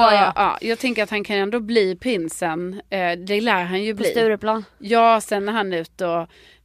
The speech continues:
Speaker 1: ska vaska champagne och
Speaker 2: Ja,
Speaker 1: sånt,
Speaker 2: när han
Speaker 1: då
Speaker 2: är
Speaker 1: är
Speaker 2: D J
Speaker 1: Ja.
Speaker 2: och allt vad han kommer göra.
Speaker 1: Ja. Så
Speaker 2: Om
Speaker 1: då
Speaker 2: det finns D J på den tiden.
Speaker 1: Ja, det är inte säkert. Det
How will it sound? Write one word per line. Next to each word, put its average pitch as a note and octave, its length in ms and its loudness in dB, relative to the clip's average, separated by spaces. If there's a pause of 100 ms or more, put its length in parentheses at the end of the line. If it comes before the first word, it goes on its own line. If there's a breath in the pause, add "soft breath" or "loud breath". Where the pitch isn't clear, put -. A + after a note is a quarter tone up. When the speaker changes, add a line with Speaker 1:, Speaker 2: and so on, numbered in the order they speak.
Speaker 1:
ska - 240 -8
vaska F3 400 -8
champagne F3 720 -4
och A#3 60 -2
Speaker 2:
Ja, A3 380 6
Speaker 1:
sånt, G3 140 -10
Speaker 2:
när A3 60 2
han G#3 80 4
Speaker 1:
då F#3+ 60 4
Speaker 2:
är F#3 60 2
Speaker 1:
är F3+ 60 0
Speaker 2:
D A3+ 200 4 (180)
J F#3+ 320 0
Speaker 1:
Ja. F#3 600 0
Speaker 2:
och G#3 120 2
allt G3 180 0
vad G3+ 100 0
han G3 60 -4
kommer G3+ 200 -2
göra. G3 320 2
Speaker 1:
Ja. G3 580 2 (720 soft breath)
Så F3+ 300 -4
Speaker 2:
Om F3+ 80 -4
Speaker 1:
då A3+ 60 -6
Speaker 2:
det G#3 220 4
finns B3+ 240 4
D A3+ 140 2
J G3 180 0
på G3 80 -8
den F#3+ 140 -2
tiden. F#3 320 -6
Speaker 1:
Ja, F3+ 120 -2
det F#3 120 -2
är F3+ 40 2
inte F3+ 180 -6
säkert. E3 480 -6
Det E3+ 340 -4